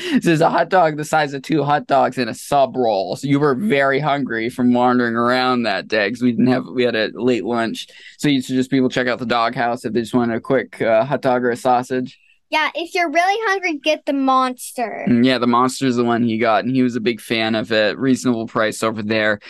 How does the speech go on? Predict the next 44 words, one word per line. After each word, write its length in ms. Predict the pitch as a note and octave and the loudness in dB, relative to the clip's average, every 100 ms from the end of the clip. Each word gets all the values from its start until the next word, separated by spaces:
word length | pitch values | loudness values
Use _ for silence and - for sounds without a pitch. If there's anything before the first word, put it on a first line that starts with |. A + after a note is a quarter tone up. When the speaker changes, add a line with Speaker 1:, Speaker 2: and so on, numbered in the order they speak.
| - A#2+ | -10 -4
Speaker 1:
Uh, 100 | B2+ | 0
my 140 | B2 | 0
wife 320 | B2 C3+ C3 | 2 0 0
went 120 | C#3+ | 0
over 140 | B2+ A#2+ | 2 0
to 120 | B2+ | -2
Boston 360 | A2 A#2 B2+ B2+ | -2 -2 -2 0
and 100 | B2 | 0
Maine 180 | A#2+ A#2 | 0 -2
Fish 240 | B2 A2+ | -4 -4
Company 500 | B2 A#2 B2 A#2+ A#2 | -4 -2 0 0 0
and 80 | A#2 | 0
got 400 | A#2+ A2+ F2+ - | 0 0 -2 -4
a 220 | A#2+ A#2 | -2 0
lobster 500 | A2+ A2+ G#2 - B2 | 0 -2 -2 -2 0
roll 220 | A#2+ A#2 | 2 0
that 180 | A2+ G#2+ | 0 -4
she's 200 | - A#2 | -4 -4
been 180 | A#2 A2 | -2 0
raving 340 | A2 G#2+ A2+ | 0 0 -2
about 400 | A2 A2+ G2 - | 0 0 0 -4
for 160 | - G#2 | -6 -2
the 60 | |
last 320 | A2 G#2 B2+ - | 0 0 -2 -6
two 160 | A#2 | -4
days. 440 | A2 G#2 G#2 G2+ A#2+ | 0 0 0 -2 -2
<laughs> 80 | B2+ | -2
She 200 | - B2+ | -2 -2
was 160 | A#2+ A#2 | -2 -2
a 20 | |
big 240 | A2 A#2 | -4 -4
fan 320 | - B2 A#2 A#2 | -4 -4 -2 -2
of 100 | A2+ | -2
it. 240 | A#2+ - - - - | -2 -4 -14 -12 -2
Uh, 380 | A#2+ A2+ G#2+ F#2+ A2+ | 0 0 -2 -4 -4
it's, 360 | A2 B2 - - | 0 0 0 -4
uh, 200 | A2+ A2 | -2 0
not 260 | A#2 A#2+ B2+ | -2 -2 -2
lobster 400 | A#2+ - G#2+ G#2+ | -2 -2 -8 -6
salad. 400 | A#2 A2 A2 G#2+ | -2 -2 -2 -4
It's, 160 | - | -8
it's 300 | D2 G2+ - | -6 -6 -4
lobster 640 | A2+ A2 A2+ - A#2+ A2 G#2 | 0 0 0 -4 -2 0 0
and 440 | G#2+ A2 A2 | -2 -2 -4